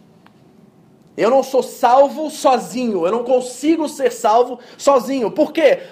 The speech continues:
Porque a partir do momento que eu sou salvo dentro dessa igreja, eu vou enfrentar o caos do mundo lá fora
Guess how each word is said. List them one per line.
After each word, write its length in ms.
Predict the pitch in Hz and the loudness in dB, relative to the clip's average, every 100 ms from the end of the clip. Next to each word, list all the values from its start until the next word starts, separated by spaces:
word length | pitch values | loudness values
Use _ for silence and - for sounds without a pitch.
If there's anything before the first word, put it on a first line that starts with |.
| - | -6
Porque 180 | 226 269 | 0 0
a 60 | |
partir 300 | 269 254 339 | 0 -4 -4
do 60 | 359 | -2
momento 280 | 339 285 285 | 0 -2 -4
que 60 | |
eu 20 | 269 | -4
sou 180 | 277 | -2
salvo 320 | 233 254 233 226 | -2 -2 -2 -2
dentro 180 | 226 | -4
dessa 220 | 220 208 190 | -4 -6 -2
igreja, 300 | 226 277 226 | 2 2 0
eu 60 | |
vou 100 | 247 | -6
enfrentar 340 | 247 262 - 277 | -6 -4 -2 -4
o 120 | - | -4
caos 300 | 269 339 - | -2 -2 -2
do 80 | 262 | -8
mundo 180 | 254 226 | -6 -4
lá 140 | 190 | -4
fora 420 | - 185 233 233 | -2 -2 -2 -6